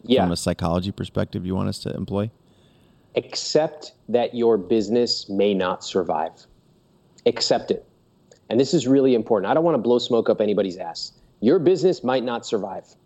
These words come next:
Speaker 1: That is the frank truth. There's only so many months you can go with forty, fifty, seventy percent declines in sales before you have to close up shop. And that's already happened to many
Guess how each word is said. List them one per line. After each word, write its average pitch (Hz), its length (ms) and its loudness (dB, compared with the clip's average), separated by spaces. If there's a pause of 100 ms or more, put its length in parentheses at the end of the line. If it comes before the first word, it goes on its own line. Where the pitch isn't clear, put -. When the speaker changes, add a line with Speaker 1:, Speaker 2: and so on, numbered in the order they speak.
(960)
Speaker 1:
That 123 120 4
is 120 140 0
the 107 120 -2 (140)
frank 113 460 -4
truth. - 500 -6 (640)
There's 131 240 4
only 190 260 4
so 175 300 2
many 185 200 4
months 139 360 0
you 123 100 0
can 120 220 -6
go 113 240 2
with 107 160 0
forty, 131 480 0
fifty, 131 440 0
seventy 131 560 0
percent 113 560 -2
declines 107 640 0
in 98 140 -2
sales 92 600 0 (300)
before 113 280 4
you 107 100 6
have 104 140 2
to 107 80 -2
close 110 260 2
up 123 100 0
shop. 123 280 2
And 135 100 2
that's 123 140 0
already 139 240 4
happened 135 300 -2
to 120 60 -4
many 131 460 0